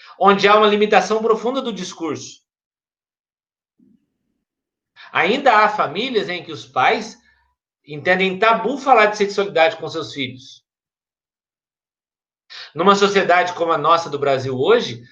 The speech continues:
onde nós temos uma profunda divisão do pensamento político, não se discute política mais. Mas espera aí,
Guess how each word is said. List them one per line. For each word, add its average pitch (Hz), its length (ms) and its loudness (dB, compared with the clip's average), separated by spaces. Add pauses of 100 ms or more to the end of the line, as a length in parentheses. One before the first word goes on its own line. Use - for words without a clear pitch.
(300)
onde 170 380 2
nós 170 220 2
temos 170 260 -2
uma 160 180 -2
profunda 220 380 2
divisão 190 500 0
do 170 120 -4
pensamento 139 540 -4
político, 131 580 -4 (280)
não 156 140 2
se 196 120 -2
discute 285 400 -4
política 202 440 0
mais. 139 540 0 (920)
Mas 180 80 -20
espera 302 200 2
aí, - 380 -2